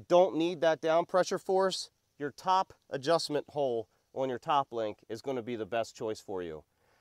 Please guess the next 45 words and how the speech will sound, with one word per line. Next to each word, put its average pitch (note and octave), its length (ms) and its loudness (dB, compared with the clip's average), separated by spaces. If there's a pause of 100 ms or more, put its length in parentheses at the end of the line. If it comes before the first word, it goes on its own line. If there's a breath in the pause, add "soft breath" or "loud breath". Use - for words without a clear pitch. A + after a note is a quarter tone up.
(140)
The C#3+ 80 -8
more E3 200 2
down F3+ 300 2
pressure D3 320 -6
you B2 180 -6
need, F#2+ 380 -6 (340)
being B2+ 380 0
a A#2 160 2
box C3+ 380 0
blade F3 440 -2 (460)
or C3 340 4
a G#2+ 140 -2
post D#3+ 380 -2
hole F3+ 180 2
digger, E3+ 400 0
an C3+ 80 -2
auger, E3 480 0 (440 soft breath)
you're G#3 160 4
gonna F#3 160 8
wanna D#3+ 200 6
put E3 220 -4
that D3 320 0
in C#3 140 -4
your A#2+ 100 -4
bottom C3 380 2
link. D#2+ 240 -8 (360)
That's D#3+ 240 0
gonna F3 160 0
give D3+ 240 -2
you D#3 100 -6
the B2+ 100 -2
most D#3 400 0
aggressive D3 460 -4
angle B2+ 520 -2 (260)
on C#3+ 240 2
that C3 200 2
implement A2+ 560 -2
so C3 200 -2
that A#2+ 80 -2
you C#3 160 -8
can C#3 160 -8
get C3 180 -4
the A2+ 80 -10
best C3 320 -4
cut C3+ 380 -2